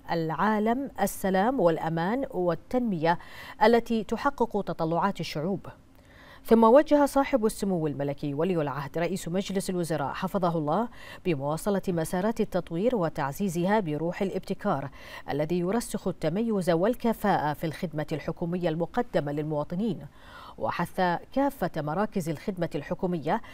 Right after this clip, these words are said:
على التنافس من أجل تقديم خدمات حكومية مميزة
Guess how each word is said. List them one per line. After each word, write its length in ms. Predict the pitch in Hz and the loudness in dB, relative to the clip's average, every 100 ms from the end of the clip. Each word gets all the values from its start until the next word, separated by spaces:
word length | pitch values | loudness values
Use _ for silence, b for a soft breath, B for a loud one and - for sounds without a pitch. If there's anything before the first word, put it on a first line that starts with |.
| B B | B B
على 180 | 143 143 | -2 -2
التنافس 560 | - 185 220 226 196 202 | -2 -2 0 -2 -4 -2
من 300 | 185 170 165 | 0 -2 -2
أجل 480 | 214 196 190 190 160 | -4 -2 -2 -2 -2
تقديم 720 | 185 - 165 214 240 247 233 | -6 -6 -8 -2 -2 0 -2
خدمات 580 | 196 165 151 190 220 - | -2 -6 -4 -2 -2 -2
حكومية 720 | 220 - 160 151 160 190 170 | -4 -4 -4 -2 -2 -2 0
مميزة 720 | 160 170 202 233 160 143 185 | 0 0 0 0 0 2 0